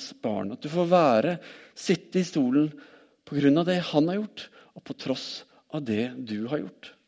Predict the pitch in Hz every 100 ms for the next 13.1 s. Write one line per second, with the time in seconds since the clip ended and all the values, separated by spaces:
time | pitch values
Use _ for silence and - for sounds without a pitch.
0 | _ _ _ - - - - 170 - -
1 | 208 202 - 185 160 175 - - - _
2 | _ _ _ _ _ _ _ - - -
3 | - _ 113 120 - 151 151 151 156 160
4 | 143 151 139 143 170 185 214 - - 160
5 | 165 - 156 175 - - 170 151 160 156
6 | 156 156 143 151 147 147 151 147 151 143
7 | 151 180 220 - - - - _ - 131
8 | 135 120 123 143 143 - - - - _
9 | _ - 113 120 135 175 175 - - -
10 | - 139 175 202 233 233 - - - _
11 | _ _ _ _ _ _ _ 156 165 196
12 | 143 113 277 - - - - - 151 117